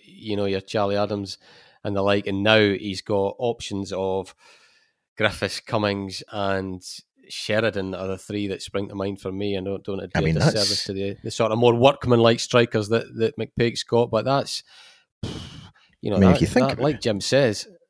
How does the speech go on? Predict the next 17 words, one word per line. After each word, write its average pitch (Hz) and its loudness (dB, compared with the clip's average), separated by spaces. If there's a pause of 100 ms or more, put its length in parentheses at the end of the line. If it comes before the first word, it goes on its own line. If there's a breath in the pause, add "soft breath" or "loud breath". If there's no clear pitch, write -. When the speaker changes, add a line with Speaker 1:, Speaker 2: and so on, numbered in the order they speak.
(280)
Speaker 1:
that's, 135 -16
that's 135 -12
top 131 -4
quality 117 -4
strike 139 -6
Speaker 2:
It - -10
Speaker 1:
force 55 0
Speaker 2:
really 87 6
is. 104 8
I 107 -2
Speaker 1:
potentially. 143 2
Speaker 2:
mean, 98 6 (100)
you 92 2
think 147 8
about - 6
it. - -2 (520)
I, 90 2